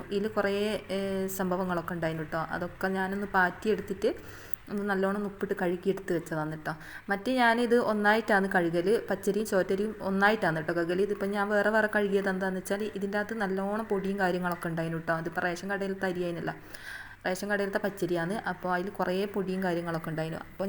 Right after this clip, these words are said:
ഞാനത് നല്ലോണം കഴുകി ലേശം ഉപ്പൊക്കെ ഇട്ടിട്ട് നല്ലോണം കഴുകി വേറെ തന്നെ എടുത്ത് വെച്ചതാണ് ട്ടോ. ഇനിയിപ്പോൾ ഇതാ ഞാൻ നമ്മളെ മൂടരി വേറെ തന്നെ കഴുകിയിട്ട് അതും നല്ലോണം ഉപ്പിട്ട് കഴുകി എടുത്തിട്ടുണ്ട്. ഏ, ഇനി ഇതിൽ ഒന്നായിട്ട് ഇട്ട്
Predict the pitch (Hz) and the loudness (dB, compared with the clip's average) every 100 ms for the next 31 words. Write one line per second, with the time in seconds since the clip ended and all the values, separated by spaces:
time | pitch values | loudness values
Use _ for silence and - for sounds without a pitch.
0 | 190 196 208 208 254 - 185 180 185 196 | 0 0 0 0 -2 -2 -2 -2 -2 0
1 | 190 185 180 233 196 185 196 - 190 190 | 0 0 -2 -4 -6 -6 -6 -6 -6 -4
2 | 196 196 196 180 190 202 190 180 208 247 | -2 -2 -2 -2 -4 -4 -4 -2 -4 -4
3 | 180 180 180 185 180 175 - - - - | -2 -2 -2 -2 -4 -4 -4 -6 -6 -8
4 | - - - - - - - 196 208 226 | -8 -10 -12 -14 -14 -14 -8 -4 -2 4
5 | 220 214 214 226 247 196 196 190 196 202 | 4 6 4 2 0 -2 0 2 2 2
6 | 196 196 202 220 190 - 185 180 180 165 | 4 4 4 4 2 2 -2 0 2 2
7 | 165 180 - 302 - - - - - 190 | 2 -2 0 -2 -2 -12 -18 -10 -2 2
8 | 220 208 208 208 208 - 196 196 175 180 | 4 4 4 4 2 2 4 4 4 2
9 | 180 - 175 175 247 - - - - - | 0 -2 -2 2 0 0 -10 -18 -16 -4
10 | 185 180 175 156 - 190 214 196 180 175 | -2 0 0 -2 -2 0 0 -2 2 2
11 | 170 - - - - - - 196 190 190 | 2 -4 -14 -18 -20 -10 -2 2 4 4
12 | 196 196 | -2 2